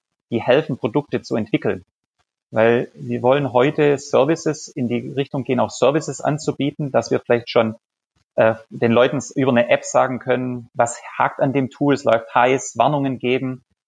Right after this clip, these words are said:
Oder auch, ihr müsst euch ja vorstellen, für große Baustellen, ne, wir haben ja nicht nur den Heimwerker, der sich ein Tool kauft, wir haben ja auch Baustellen, wo Hunderte oder Tausende von Tools gleichzeitig im Einsatz sind.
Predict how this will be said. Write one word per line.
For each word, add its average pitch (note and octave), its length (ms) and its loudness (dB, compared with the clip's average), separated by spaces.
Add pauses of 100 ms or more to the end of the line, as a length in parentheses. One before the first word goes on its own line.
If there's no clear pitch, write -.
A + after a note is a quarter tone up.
(120)
Oder B2+ 220 4
auch, C3 160 4
ihr C#3+ 60 -2
müsst B2+ 160 -2
euch B2 80 0
ja A#2+ 80 2
vorstellen, C3+ 380 -2
für - 120 -4
große C3 380 -2
Baustellen, D3+ 680 2
ne, A#2 120 -2
wir A#2+ 100 -4
haben B2+ 100 0
ja B2 60 0
nicht C3 180 -4
nur B2+ 100 -2
den A2 180 0
Heimwerker, C#3 460 2
der A#2+ 120 2
sich A2+ 180 -10
ein A#2+ 160 0
Tool D#3 200 -2
kauft, D3+ 300 0
wir B2 60 0
haben A#2 100 0
ja A2+ 40 6
auch A2 140 2
Baustellen, B2+ 560 2
wo A#2 280 2 (240)
Hunderte C#3+ 400 2
oder A#2 220 0
Tausende B2+ 360 0
von A2+ 180 -4
Tools - 300 0
gleichzeitig C#3+ 440 0
im C3+ 80 -6
Einsatz C#3 480 0
sind. D3+ 240 -2